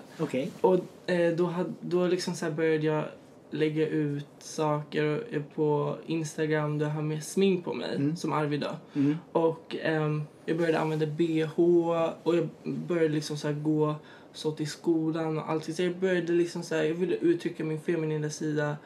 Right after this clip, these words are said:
Speaker 2: så mycket som det bara går för att dämpa typ så här ångesten
Speaker 1: Mm.
Speaker 2: som jag hade. Eh, och det hjälpte fett, det hj-, hjälpte sjukt mycket. Och,
Speaker 1: Mm.
Speaker 2: vad heter det, då var det så här, då satt, då,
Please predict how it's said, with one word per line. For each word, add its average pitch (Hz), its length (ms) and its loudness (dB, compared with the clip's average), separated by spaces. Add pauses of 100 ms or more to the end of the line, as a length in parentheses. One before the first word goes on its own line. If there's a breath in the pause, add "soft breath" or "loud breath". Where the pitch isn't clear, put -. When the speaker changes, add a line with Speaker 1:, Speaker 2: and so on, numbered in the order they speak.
(360 loud breath)
Speaker 2:
så - 160 -2
mycket 175 220 0
som 170 80 -4
det 160 60 0
bara 160 120 2
går 180 140 4
för 165 120 -2
att 151 120 -2
dämpa 156 360 -2
typ 151 240 -8
så 143 80 -4
här - 80 -2
ångesten - 480 -6 (160)
Speaker 1:
Mm. 120 280 0 (160)
Speaker 2:
som 160 140 -6
jag 156 80 0
hade. - 340 -4 (560 loud breath)
Eh, 151 80 0
och 175 160 2
det 185 60 4
hjälpte 185 320 4
fett, - 220 -6 (140)
det 170 160 0
hj-, 180 240 4
hjälpte 170 440 0 (120)
sjukt - 300 4
mycket. 156 280 -2 (220)
Och, - 140 6
Speaker 1:
Mm. 123 280 0
Speaker 2:
vad 156 80 2
heter 156 200 -2
det, 151 160 4 (100)
då 170 120 4
var 165 180 2
det 160 80 4
så 160 100 -4
här, 160 60 2
då 165 100 -2
satt, - 440 -4 (120)
då, 170 300 0